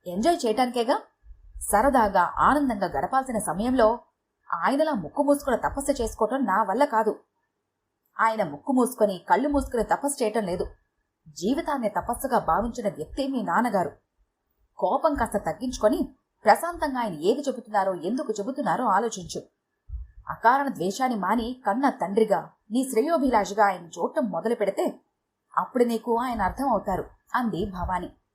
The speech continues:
"మీరిద్దరూ ఇద్దరే, కూడబలుకున్నట్లుగా మాట్లాడతారు. ఒక్కనాడైనా ఆయన మాటల్ని కట్ చేసి మమ్మల్ని సపోర్ట్ చేయవు కదా." "నువ్వు నాకు అవకాశం ఇస్తే కదా హేమంత్."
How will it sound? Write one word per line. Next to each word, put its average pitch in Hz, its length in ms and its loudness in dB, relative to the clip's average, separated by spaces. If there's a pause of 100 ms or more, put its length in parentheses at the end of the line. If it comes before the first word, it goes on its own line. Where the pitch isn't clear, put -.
(760)
"మీరిద్దరూ 214 520 2
ఇద్దరే, 233 440 2 (520)
కూడబలుకున్నట్లుగా 240 840 2
మాట్లాడతారు. 202 680 0 (720)
ఒక్కనాడైనా 233 800 2
ఆయన 202 360 0
మాటల్ని 240 440 2
కట్ - 340 -4
చేసి 269 240 -4
మమ్మల్ని 247 320 -2
సపోర్ట్ - 420 -4
చేయవు 247 160 -2
కదా." 208 300 2 (1160)
"నువ్వు 254 200 2
నాకు 262 240 2
అవకాశం 277 440 2
ఇస్తే 254 240 -2
కదా 302 220 2
హేమంత్." 185 420 -2